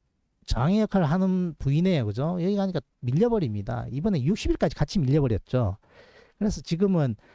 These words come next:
아, 상태가 이백사십 일 하나 빼고 위에 이평선들 다 위치한 상황이니까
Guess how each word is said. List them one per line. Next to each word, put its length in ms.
아, 200
상태가 600
이백사십 680
일 120
하나 120
빼고 360
위에 320
이평선들 540
다 580
위치한 520
상황이니까 840